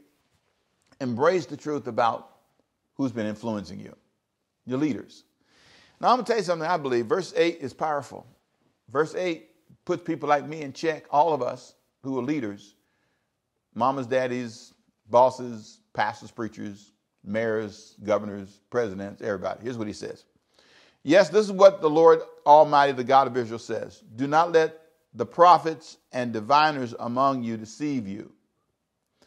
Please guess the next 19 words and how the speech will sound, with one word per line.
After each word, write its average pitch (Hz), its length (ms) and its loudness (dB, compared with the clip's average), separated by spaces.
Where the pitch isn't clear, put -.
Do 139 140 0
not 175 240 4
listen 170 380 -2
to 143 120 -4
the 135 120 -8
dreams 135 560 -8
you 139 420 -6
encourage 127 800 -2
them 127 420 -8
to 123 160 -6
have." 123 560 0
Notice, 117 420 -6
"Do 123 120 -2
not 170 280 0
listen 170 240 -4
to 151 100 -6
the 135 140 -8
dreams 135 580 -8
you, 143 1600 -4